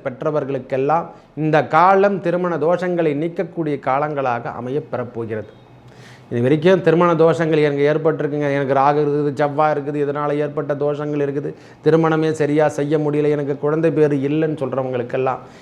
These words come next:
இந்த காலம் இனிமையான காலமாக மாறி நல்ல நற்பலன்களை கொடுக்கின்ற காலங்களாக மாறப்போகுது சாமி.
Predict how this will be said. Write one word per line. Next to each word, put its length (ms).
இந்த 280
காலம் 500
இனிமையான 600
காலமாக 580
மாறி 360
நல்ல 420
நற்பலன்களை 840
கொடுக்கின்ற 460
காலங்களாக 680
மாறப்போகுது 480
சாமி. 280